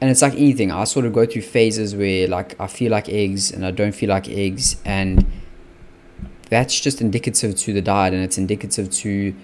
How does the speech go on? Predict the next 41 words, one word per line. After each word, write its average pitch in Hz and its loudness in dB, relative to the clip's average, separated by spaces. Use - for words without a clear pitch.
trusting 113 -2
your 101 2
body 98 0
to 95 -4
make 95 0
the 92 0
right 101 -2
choices 95 -2
for 131 2
you. 82 -4
So - -4
that's 127 0
an 120 4
important 113 0
aspect 107 -6
to - -6
it. - -4
Um, 95 -2
but 104 -2
for - 0
the 127 6
most 123 4
part, 98 2
beef, 113 -2
I 110 -4
like 107 -4
to - -4
say 101 2
beef 107 -4
is 98 -4
baseline. 98 -2
Beef 117 -2
is 104 -4
the 104 -2
thing 110 0
you 107 0
should 104 -2
return 104 0
to 98 -2
when 95 0
things 101 -4